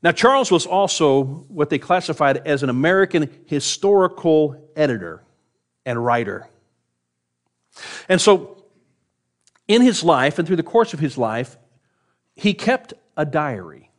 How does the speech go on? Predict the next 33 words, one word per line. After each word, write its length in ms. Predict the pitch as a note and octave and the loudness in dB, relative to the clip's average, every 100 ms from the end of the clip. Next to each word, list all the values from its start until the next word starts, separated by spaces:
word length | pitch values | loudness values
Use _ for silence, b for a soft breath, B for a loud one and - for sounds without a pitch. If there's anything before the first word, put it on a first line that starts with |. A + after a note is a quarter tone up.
| _ _ _ _ _ _ _ _ _ _ _ _ _ _ - | _ _ _ _ _ _ _ _ _ _ _ _ _ _ -10
Now, 60 | |
growing 380 | B2 F#3 A#3 F#3 | -2 2 2 2
up, 120 | D#3+ | 0
I 60 | F3+ | 2
always 220 | F3+ C#3 | 0 0
thought 140 | C#3+ B2 | -2 -4
the 80 | |
diary 380 | A2+ B2+ C3+ A#2+ | -4 0 0 0
was 140 | A2+ A#2 | -4 -6
always 160 | A2 | -10
kept 240 | - C3+ C#3 | -4 -6 -4
by 140 | A2+ | -6
my 120 | G#2 | -6
sister 440 | G#2 A#2 G#2+ A#2 A2+ | -10 -10 -10 -10 -12
and 60 | |
by 140 | G#2+ G2 | -10 -10
girls. 440 | G2+ E2+ D#2+ - | -10 -12 -16 -20
I 60 | G2 | -18
didn't 180 | G#2 E2+ | -18 -16
think 200 | G#2+ G2 | -16 -16
it, 180 | E2+ _ | -20 _
that 260 | F2+ _ | -20 _
guys 320 | A2+ G#2+ A2 | -6 -6 -6
would 140 | - E2 | -10 -16
do 180 | F2 D#2+ | -18 -18
that. 400 | F2 A2+ - D#3+ | -20 -20 -18 -2
But 140 | G3 | -2
he 200 | E3 A3 | 0 -4
did. 280 | A3 G#3+ F#2+ | -2 -4 -4
He 120 | D#3 | -6
kept 260 | - D3 F#3+ | -4 -4 -4
a 60 | |
diary, 580 | D#3 D3 A#2 F2+ E2+ A2+ | -4 -4 -4 -8 -16 -20